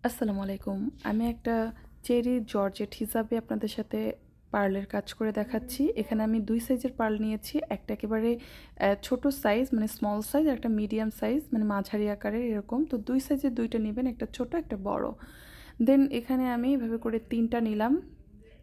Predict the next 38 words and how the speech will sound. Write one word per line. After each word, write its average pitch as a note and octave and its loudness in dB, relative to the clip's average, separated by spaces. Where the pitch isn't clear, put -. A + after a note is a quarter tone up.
নেওয়ার G#3+ 2
পরে A3+ 2
এভাবে A3+ 0
করে G#3 -2
আমি G#3 0
দেখুন A3+ -2
কিভাবে G#3+ -2
করছি। - -4
ওই C#4 6
পার্লের C4 4
ভিতরে C#4 2
সুইটা C#4 2
উঠাতেও C4+ 0
পারেন, C#4 2
আর D#4+ 2
যদি B3+ 0
না A#3+ 2
উঠান A#3 2
তাহলে C4+ 0
এভাবে A#3 0
করে B3+ 2
নিয়ে B3 2
then B3 2
পার্লের A3 0
ভিতরে A#3 0
নিয়ে A#3 6
নেবেন। G3 -4
মানে A3+ 2
যে B3+ 4
লাস্ট A3 0
যে B3 0
পার্ল B3 2
সেটার B3 -2
মধ্যে A3 -2
এভাবে G3+ -6
করে G3+ -6
নিয়ে G#2 0
নেবেন। - -4